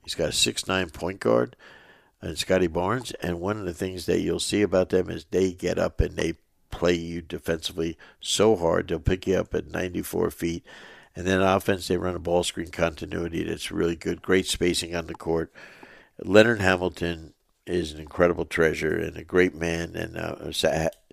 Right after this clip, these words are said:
and they're gonna have one heck of a game this weekend. Juwan Howard,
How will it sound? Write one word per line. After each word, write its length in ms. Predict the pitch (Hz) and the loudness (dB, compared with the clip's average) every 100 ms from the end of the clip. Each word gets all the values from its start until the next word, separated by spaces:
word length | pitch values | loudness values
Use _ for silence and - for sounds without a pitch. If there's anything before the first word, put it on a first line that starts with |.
| - - - | -20 -20 -18
and 140 | 101 85 | -10 2
they're 160 | 95 | 4
gonna 200 | 92 87 | 6 4
have 300 | 82 85 85 | 2 0 0
one 320 | 87 82 90 82 | -6 -4 -2 0
heck 280 | 80 82 | -2 0
of 80 | 80 | -2
a 40 | 80 | -2
game 400 | 78 80 78 73 - - _ | -2 -2 -4 -12 -20 -20 _
this 180 | - 82 | -8 -4
weekend. 320 | 87 78 80 | -2 0 -2
Juwan 360 | - 117 160 127 | 4 8 8 6
Howard, 380 | 92 104 98 | 4 4 4